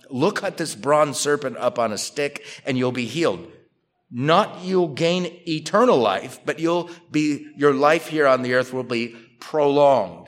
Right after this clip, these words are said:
So when Jesus says, "Similar to that, I'm going to be lifted up," it's not for the same quality of life that God conferred upon those that looked upon the serpent, namely temporal life.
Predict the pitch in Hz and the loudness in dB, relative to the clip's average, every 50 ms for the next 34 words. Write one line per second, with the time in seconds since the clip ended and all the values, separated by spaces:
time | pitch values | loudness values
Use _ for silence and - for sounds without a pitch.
0 | - _ _ _ _ _ _ - - 196 175 165 170 165 160 135 - 185 240 269 | -20 _ _ _ _ _ _ -6 0 0 0 2 2 -2 -2 -4 -6 -4 -4 -4
1 | 233 240 202 - - - 151 139 131 131 131 131 - - - - - _ - - | -2 -2 -2 -2 -2 -2 -2 -2 -2 -2 -2 -2 -4 -6 -8 -10 -18 _ -8 -4
2 | - - - 226 233 233 220 208 190 175 - 165 147 151 143 139 143 143 - 156 | -2 0 2 2 2 2 2 0 -2 -2 -4 -4 -2 0 0 0 -2 -2 -2 0
3 | 165 185 202 196 170 165 160 156 143 139 127 127 120 120 117 117 120 113 101 104 | 0 0 0 0 0 0 0 0 -2 -4 -8 -6 -4 -4 -6 -6 -6 -8 -6 -6
4 | 107 107 - - - - _ - - - - 170 180 208 202 - 240 220 214 185 | -6 -6 -8 -14 -20 -20 _ -12 -8 -8 -2 -2 -2 -2 -2 -4 -8 -6 -6 -4
5 | - - - 202 185 185 185 185 180 - - - 180 175 165 160 151 143 131 120 | -4 -4 -4 -4 -4 -4 -6 -8 -10 -10 -6 -2 0 2 2 2 2 0 -4 -6
6 | 107 113 131 143 143 131 117 120 - - - - - - - - - _ - 127 | -6 -6 -4 -2 0 0 -2 -4 -8 -12 -20 -20 -20 -20 -20 -20 -18 _ 0 2
7 | 127 123 123 123 - - - - _ _ _ _ 107 135 135 127 131 135 127 - | 2 2 0 -2 -8 -20 -20 -20 _ _ _ _ 0 2 2 4 4 2 -2 -6
8 | 135 117 110 - 147 151 151 135 - 123 123 120 117 117 117 120 120 117 - 117 | -10 -10 -8 -2 -2 -2 -2 -2 -4 -4 -4 -4 -2 0 0 0 -2 -2 -6 -8
9 | 90 107 113 113 113 107 90 98 110 101 98 98 - - 175 160 - - 98 101 | -8 -6 -8 -8 -8 -10 -12 -10 -12 -10 -8 -8 -6 -2 -2 -2 -2 -2 -8 -10
10 | - 127 135 165 175 147 120 107 110 - - - - - - - 190 185 185 185 | -4 -2 0 0 0 0 -2 -2 -4 -6 -10 -18 -18 -14 -4 0 0 0 2 0
11 | 165 143 127 117 113 110 104 107 120 123 - - | 0 0 0 0 0 0 -2 -2 -2 -4 -8 -14